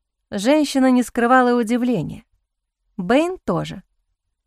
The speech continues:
«Не помню, чтобы вы увлекались подобными вещами».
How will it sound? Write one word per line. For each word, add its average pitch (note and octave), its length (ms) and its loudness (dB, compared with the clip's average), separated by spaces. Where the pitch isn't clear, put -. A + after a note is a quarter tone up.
«Не D#4+ 180 2
помню, G3 420 2
чтобы A#3 360 0
вы A#3+ 140 2
увлекались A#3+ 600 0
подобными A#3+ 580 2
вещами». G3+ 640 -4